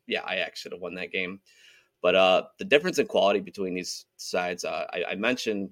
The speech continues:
what the Ajax, just their top four is worth. Volendam as a whole is valued at under thirteen million dollars. Uh, they just got back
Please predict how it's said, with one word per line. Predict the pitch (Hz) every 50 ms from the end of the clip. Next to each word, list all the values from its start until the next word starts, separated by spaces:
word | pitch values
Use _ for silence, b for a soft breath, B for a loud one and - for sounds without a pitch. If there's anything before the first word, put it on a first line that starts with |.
| _
what | - 101 95 -
the | 92
Ajax, | - - 98 98 95 92 - - -
just | - - - -
their | 104 87
top | - - 92 87 - _
four | - 90 90 92
is | 92 95 -
worth. | 98 98 92 95 - _ _ _ _ _ _ _ _ _ _ _ -
Volendam | 117 123 127 135 135 127 131 127 127 120 117
as | 110 104
a | 101
whole | 95 - 107 104 98 92 92 - _ _ _ _ -
is | 101 98 92
valued | - 92 85 92 92 92 90 85
at | - 87 92 90 - - - _ -
under | 107 101 92
thirteen | 90 - 87 - - - - 90 85 85
million | 90 87 85 85
dollars. | 92 95 90 92 92 92 95 - - - - -
Uh, | - 82 76 71 67 - - _ _
they | 98 95 87
just | - 95 95 - -
got | 110 95 82 - -
back | 95 92 92 95 -